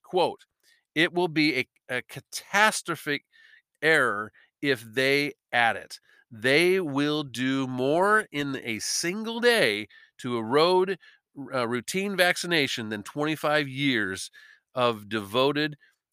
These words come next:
um, i-, the, uh, irrational movement." You have to have persuasive, um, a-, as a s-, as, as a scientist, um, "The, the M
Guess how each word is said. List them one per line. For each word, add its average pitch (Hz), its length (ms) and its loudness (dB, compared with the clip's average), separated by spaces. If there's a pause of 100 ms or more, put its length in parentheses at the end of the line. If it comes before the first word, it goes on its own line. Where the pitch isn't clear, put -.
um, 101 560 -4 (120)
i-, - 100 0 (380)
the, 110 360 -6
uh, 104 100 -2
irrational 143 720 8
movement." 127 460 -2 (340)
You 170 440 -6
have 180 540 0
to 165 280 -2
have 117 340 0 (380)
persuasive, 165 1000 -2 (720)
um, 113 520 -2 (460)
a-, 143 240 -6
as 135 160 4
a 123 100 0
s-, - 220 -6
as, 123 300 0
as 123 140 0
a 120 80 -2
scientist, 127 640 0 (800)
um, 107 500 -2 (140)
"The, 127 420 -2 (180)
the 127 160 -18
M 170 300 2